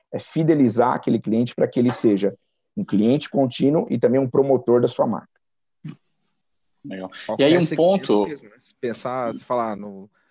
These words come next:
Speaker 3: pensa num tênis, né? E aí,
Speaker 1: Exato.
Speaker 3: pensa numa marca, pronto, veio lá um símbolo que te remete a uma experiência. Isso é, isso é muito legal.
Speaker 2: Que pode ser
Speaker 1: Tem um
Speaker 2: positiva ou
Speaker 1: exercício.
Speaker 2: negativa, né?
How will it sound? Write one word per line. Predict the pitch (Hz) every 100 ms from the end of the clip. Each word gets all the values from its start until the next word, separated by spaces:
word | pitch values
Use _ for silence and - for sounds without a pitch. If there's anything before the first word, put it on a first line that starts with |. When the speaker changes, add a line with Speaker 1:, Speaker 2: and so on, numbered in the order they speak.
| _ _ _
Speaker 3:
pensa | 143 175 -
num | 180 185
tênis, | - 143 113 82 - - _ _
né? | 78 113 _ _ _ _ _ _ _ _
E | -
aí, | 92 95
Speaker 1:
Exato. | 113 95 85 _ _ _ _ _
Speaker 3:
pensa | 117 131 165
numa | 151 156
marca, | 151 135 113 98 98
pronto, | - 123 95 -
veio | 90 104 123 135
lá | 123 123 123 - _ _ -
um | 107
símbolo | - 131 151 165 165 _ -
que | 147
te | 143 151
remete | 143 131 127 143 -
a | 143
uma | 139
experiência. | 131 - 127 104 87 87 _ 98
Isso | _ -
é, | 107 90 _
isso | 90
é | 107
muito | 101 -
legal. | 107 80 76 _ _ _ _
Speaker 2:
Que | -
pode | - 101 -
ser |
Speaker 1:
Tem | 147
um | 202
Speaker 2:
positiva | 127 120 110
ou | 131
Speaker 1:
exercício. |
Speaker 2:
negativa, | 127 131 139 - 113 104 104
né? | 107